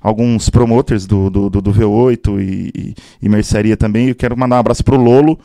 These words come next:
que foi uma pessoa que me ajudou muito no V oito, Lolo Lisa. Um abraço, Lolo. Eu devo muito a você, você me ajudou muito no V oito, assim, me acreditou em mim. Falou, "Não, esse moleque tem futuro, vou colocar ele pra tocar." E, e tinha os outros D Js conhecidos na cidade e tal, "Não, mas eu vou, eu vou colocar ele porque ele tem futuro, ele sabe fazer o negócio acontecer." E na época os D Js tocavam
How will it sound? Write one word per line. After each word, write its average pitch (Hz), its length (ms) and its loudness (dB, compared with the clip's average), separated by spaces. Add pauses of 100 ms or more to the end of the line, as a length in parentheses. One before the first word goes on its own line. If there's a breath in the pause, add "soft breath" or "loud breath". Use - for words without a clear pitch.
(200 soft breath)
que 113 120 -12
foi 117 120 -4
uma 117 120 -2
pessoa 117 220 -4
que - 100 -6
me 117 100 2
ajudou 110 240 2
muito 123 260 0
no 131 80 0
V 107 80 2
oito, 107 300 2
Lolo 113 240 4
Lisa. 123 400 2 (280 loud breath)
Um 110 60 0
abraço, 131 340 2
Lolo. 160 320 2 (460 loud breath)
Eu 104 80 -4
devo 123 240 2
muito 147 180 2
a 151 40 4
você, 127 520 2
você 120 220 -6
me 127 60 0
ajudou 123 240 -2
muito 131 320 -2
no 120 80 -4
V 110 100 0
oito, 117 300 4
assim, 120 260 0
me 123 120 2
acreditou 135 580 2
em 127 80 0
mim. 131 280 -2 (300 loud breath)
Falou, 123 180 -2
"Não, 135 140 2
esse 117 140 0
moleque 123 500 0 (240)
tem 139 100 0
futuro, 135 520 0
vou 131 100 -2
colocar 127 260 -2
ele 127 100 0
pra 120 120 0
tocar." 123 420 0 (580 loud breath)
E, 120 520 2
e 113 60 2
tinha 175 260 0
os 156 180 4
outros 165 180 -2
D 131 80 -14
Js 139 280 -2
conhecidos 135 480 -2
na 127 100 -2
cidade 135 400 0
e - 20 -8
tal, 147 140 -2
"Não, 151 120 -2
mas 117 180 -2
eu 127 80 -2
vou, 131 100 -2
eu 160 220 -2
vou 175 120 -4
colocar 160 280 -2
ele 160 100 0
porque 160 200 -2
ele 160 100 -6
tem 170 160 -2
futuro, 160 320 0
ele 165 120 -2
sabe - 220 -4
fazer 156 140 -2
o 156 40 -2
negócio 147 220 -4
acontecer." 151 440 -4
E 147 60 0
na 170 140 2
época 151 300 2
os 120 60 0
D 120 80 -4
Js 135 180 -2
tocavam 139 500 0